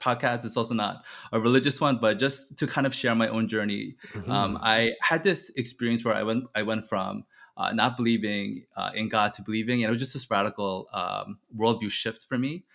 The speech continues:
Speaker 1: And, uh, to the point where from the time I was nineteen, I, uh, started, uh, working for the church. So I was an employee of the church. And,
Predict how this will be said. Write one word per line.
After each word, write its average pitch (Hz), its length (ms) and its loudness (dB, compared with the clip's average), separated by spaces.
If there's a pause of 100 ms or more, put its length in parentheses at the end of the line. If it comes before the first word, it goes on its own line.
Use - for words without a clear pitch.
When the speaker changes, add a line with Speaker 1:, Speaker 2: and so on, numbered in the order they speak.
(300)
Speaker 1:
And, 110 560 0 (160)
uh, 113 80 -4
to 131 140 -2
the 151 80 4
point 151 300 -2
where 104 340 2 (240)
from 117 200 4
the 117 80 0
time 147 180 0
I 135 40 4
was 117 160 0
nineteen, 110 680 -2 (380)
I, 104 520 0 (180)
uh, 101 180 0
started, 101 600 -2 (200)
uh, 98 80 -4
working 98 460 -6
for 104 160 -10
the 98 80 -6
church. - 300 -14
So 101 80 -4
I - 20 -2
was 98 100 -6
an 98 60 -4
employee 98 340 -4
of 95 80 -4
the 90 80 -12
church. - 480 -12 (460)
And, 104 500 0